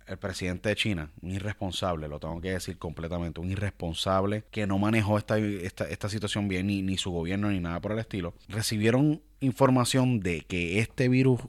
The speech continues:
estaba existente en China como para la segunda semana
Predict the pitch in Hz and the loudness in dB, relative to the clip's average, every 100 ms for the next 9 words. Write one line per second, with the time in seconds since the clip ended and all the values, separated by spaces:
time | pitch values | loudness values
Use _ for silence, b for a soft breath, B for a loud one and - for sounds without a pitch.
0 | - - 110 - 98 113 - 120 - 127 | -16 -8 -8 0 2 2 -2 -8 -2 -2
1 | 117 120 - 113 - 120 82 92 - - | 0 -4 -4 -4 -2 0 -2 -4 -4 8
2 | 117 107 104 101 107 98 98 95 92 95 | 8 10 6 8 6 8 6 4 2 -2
3 | 95 120 127 135 135 | 0 -2 0 0 0